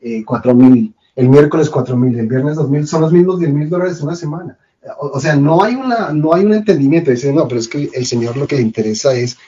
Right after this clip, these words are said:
no sacar el dinero y tener más, eh, que le reciba más". Le digo, "Sí, pero ahí hay una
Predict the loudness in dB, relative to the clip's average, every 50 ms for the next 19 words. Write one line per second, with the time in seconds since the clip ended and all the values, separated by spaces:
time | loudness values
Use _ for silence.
0 | _ _ 2 2 4 4 4 2 4 4 4 6 6 4 4 4 2 0 -2 -2
1 | -2 -4 -4 -6 -4 -2 0 0 0 0 0 -2 -2 -4 -4 -4 -4 -4 -4 0
2 | 4 4 4 4 4 0 0 0 -2 -2 -2 -2 -2 -2 -4 -6 -10 -16 -18 -20
3 | -16 -8 -6 -6 -6 -6 -6 -6 -6 -6 -6 -6 -4 -2 -2 0 0 0 -2 -2
4 | -4 -4 -6